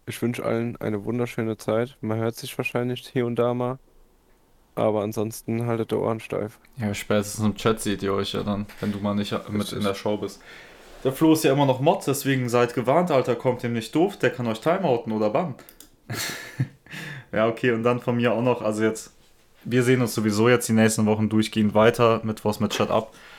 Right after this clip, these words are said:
Speaker 2: samstags mit an, äh, an Draft wollte ich schon sagen, mit Brunch Time, mit Elian und Bennett, der neuen Show, die wir haben.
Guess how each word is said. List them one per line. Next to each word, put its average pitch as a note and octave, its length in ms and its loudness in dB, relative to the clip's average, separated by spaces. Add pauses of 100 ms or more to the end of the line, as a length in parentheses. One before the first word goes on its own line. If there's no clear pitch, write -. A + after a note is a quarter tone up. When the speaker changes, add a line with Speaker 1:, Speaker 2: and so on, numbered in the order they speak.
(120)
Speaker 2:
samstags G#2 540 0
mit A2 160 -2
an, G2 380 -2
äh, F2+ 40 -8
an F2+ 380 -4
Draft F2+ 260 -4
wollte F#2+ 120 -2
ich - 40 -10
schon G2+ 80 -8
sagen, F#2+ 160 -2
mit F#2+ 120 -6
Brunch A#2+ 320 2
Time, A#2 320 2 (540)
mit - 100 -10
Elian G#2 260 2
und F#2+ 100 0
Bennett, A2 320 0
der A2 80 2
neuen G#2+ 260 4
Show, G#2+ 240 0
die G#2+ 140 -2
wir G#2 100 2
haben. G#2 360 2